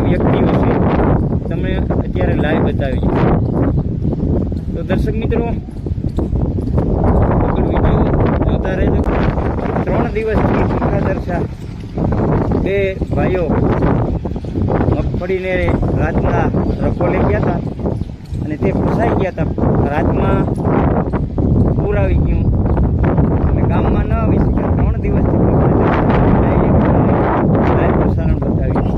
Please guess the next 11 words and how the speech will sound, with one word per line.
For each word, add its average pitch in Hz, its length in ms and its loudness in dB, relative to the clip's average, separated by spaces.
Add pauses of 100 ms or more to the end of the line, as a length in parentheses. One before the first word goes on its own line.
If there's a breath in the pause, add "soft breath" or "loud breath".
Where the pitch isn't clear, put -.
(140)
છે, - 140 -4
હેલિકોપ્ટરની 175 680 -2
મદદથી. - 460 -2 (1400)
બંને 190 260 -4
ભાઈઓને 190 360 -2 (100)
એક 202 140 -4
જો, 220 120 0 (380)
એક 220 160 2
યુવાન 226 340 0
નીચે 220 240 -2
ઉતર્યો, 185 420 -2